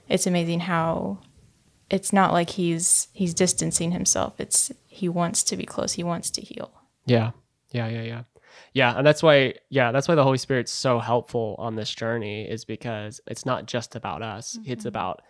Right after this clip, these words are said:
Speaker 2: him. He
Speaker 1: Yeah.
Speaker 2: loves us and he wants to be closer to us. So
Speaker 1: Yeah.
Speaker 2: every bit of place where we're willing to say, "Okay, God, I'm hurt here.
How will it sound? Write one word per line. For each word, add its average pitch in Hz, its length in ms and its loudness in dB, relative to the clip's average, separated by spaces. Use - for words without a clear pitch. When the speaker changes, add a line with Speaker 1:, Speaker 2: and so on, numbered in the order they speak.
Speaker 2:
him. 139 480 -2
He 123 220 -2
Speaker 1:
Yeah. 123 80 -2
Speaker 2:
loves 127 380 0
us 110 220 -6
and 110 80 -8
he 113 140 -10
wants 113 480 -4
to - 120 -8
be 107 100 -10
closer 113 400 -10
to - 180 -14
us. - 240 -12
So 123 100 -4
Speaker 1:
Yeah. 85 80 -2
Speaker 2:
every 131 240 -2
bit 117 380 -6
of 110 340 -8
place 120 380 -4
where 117 80 -4
we're 113 160 -2
willing 113 280 -4
to 104 60 -12
say, 104 340 -8
"Okay, 127 280 -2
God, 113 260 -2
I'm 120 140 -2
hurt 117 340 -6
here. 110 400 -8